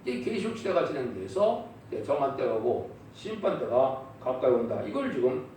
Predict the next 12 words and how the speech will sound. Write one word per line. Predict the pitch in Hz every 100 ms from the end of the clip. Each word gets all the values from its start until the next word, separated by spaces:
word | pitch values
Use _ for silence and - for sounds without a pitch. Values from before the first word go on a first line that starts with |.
| -
알려주는 | - 123 117 113 117
것이죠. | 120 120 - - - - - -
그래서 | - 226 -
그것이 | 240 240 -
이제 | 160 143 127 - - - - - - - -
더블유씨나 | - 202 226 226 - - 196 - - - - -
더블유이 | 214 214 202 170 156
에이나 | 131 117 123 - - -
이런 | 160 143
것도 | 135 127 -
다운로드를 | - 139 220 196 185
주장하죠. | - 139 127 123 - -